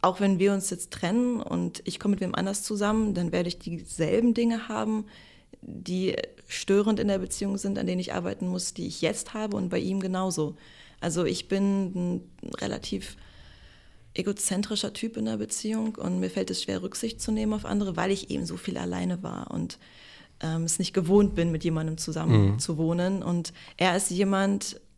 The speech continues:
Speaker 1: dem es schwer fällt, mal so ein paar Wahrheiten auf den Tisch zu knallen und mal zu sagen, „Hey, so und so ist es, ich will dies und das.“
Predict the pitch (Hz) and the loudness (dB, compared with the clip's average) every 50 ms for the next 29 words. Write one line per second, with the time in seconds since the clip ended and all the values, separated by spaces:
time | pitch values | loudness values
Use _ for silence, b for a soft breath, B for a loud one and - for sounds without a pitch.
0 | _ - - 185 196 190 180 - - - - - - - - - 185 202 202 - | _ -2 0 2 2 2 0 0 0 -2 -2 -2 -2 0 0 2 2 0 -2 -4
1 | - - 185 196 196 196 196 - - - - - - 190 180 180 180 - 196 185 | -4 -2 0 2 0 0 -2 -6 -12 -12 -10 -8 -4 -2 0 0 0 0 -2 -4
2 | - - 185 170 165 170 175 180 196 208 214 226 208 208 202 - 208 202 - 208 | -4 -4 -4 -2 0 0 0 0 -2 -2 0 0 0 0 -2 -4 -4 -4 -4 -4
3 | 208 - - - 202 202 - 202 196 196 202 196 196 185 180 175 180 180 180 - | -6 -6 -6 -6 -6 -6 -4 -4 -2 -2 -2 -2 -2 -2 -2 -2 -2 -2 -4 -4
4 | 180 180 185 185 180 180 180 196 196 196 196 202 - - 180 175 180 180 185 175 | -4 -4 -4 -2 -2 -2 -2 -2 0 0 -2 -2 -4 -6 -6 -4 -2 -2 -2 -2
5 | 180 185 - - - 196 - 208 196 190 - - 180 - - 185 180 180 180 185 | -2 -2 -2 0 0 -2 -2 -2 -4 -4 -4 -8 -8 -6 -4 -4 -4 -4 -4 -6
6 | - 180 180 170 185 185 208 220 - | -4 -4 -4 -2 -2 -2 -2 -2 -4